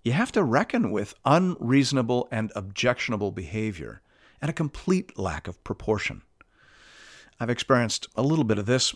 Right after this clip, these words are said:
myself. I've attempted to achieve understanding with someone only to realize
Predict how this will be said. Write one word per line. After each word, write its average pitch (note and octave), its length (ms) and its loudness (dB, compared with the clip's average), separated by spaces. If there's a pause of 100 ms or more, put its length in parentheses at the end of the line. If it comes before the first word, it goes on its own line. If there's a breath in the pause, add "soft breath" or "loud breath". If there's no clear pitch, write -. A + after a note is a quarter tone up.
myself. B2+ 480 2
I've B2 220 4
attempted C#3+ 420 0
to - 120 0
achieve C3 360 2
understanding A#2 580 -4
with C3 120 -4
someone D3 280 0
only C#3 240 -2
to C3+ 120 -2
realize G2+ 480 -2